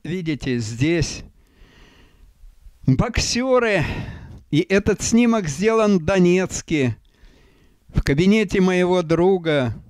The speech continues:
Юрия Пащевского, который двадцать пять лет кряду был президентом Федерации бокса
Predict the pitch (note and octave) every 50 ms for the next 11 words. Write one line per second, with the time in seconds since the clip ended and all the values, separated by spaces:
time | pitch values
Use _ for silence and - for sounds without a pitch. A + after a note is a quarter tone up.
0 | _ _ _ _ _ _ _ _ _ _ _ _ _ - - _ _ _ - B2+
1 | C#3+ E3+ A3+ C4 B3+ A#3 A3 G#3 F#3+ - - F3 D#3 - - - - - E3+ F3
2 | D#3+ - - - - D#3+ D3 D#3 D3 - D#3+ D#3 - F3 E3 D#3 D#3+ D3+ C3+ B2
3 | D3+ D#3 G3+ C4 C#4+ - - - - A#3+ G#3 - _ _ - G#3 G3+ F#3+ - -
4 | D3+ D3 F3 F#3+ E3+ - - _ - - C#3+ B2 C#3+ E3+ F3+ F#3+ F#3+ F3+ C#3 C#3
5 | C3+ A#2 G#2 A2+ C#3+ E3+ F#3 G3 F#3+ F3+ - - - - - _ _ _ - _
6 | _ - - - C#3+ D3+ D#3 D3 A#2+ D3 C#3+ B2+ E3 A3+ B3 A#3 A3 - - G#3+
7 | F#3+ F3 D#3 - - D3 C3 A#2+ C3 B2 B2 D#3 F#3 - - - - E3+ D#3+ C#3+
8 | C3 A#2+ A2+ G#2+ G2+ B2+ C3+ D#3 E3 - - - - - - D3 C#3 C3+ C3 A#2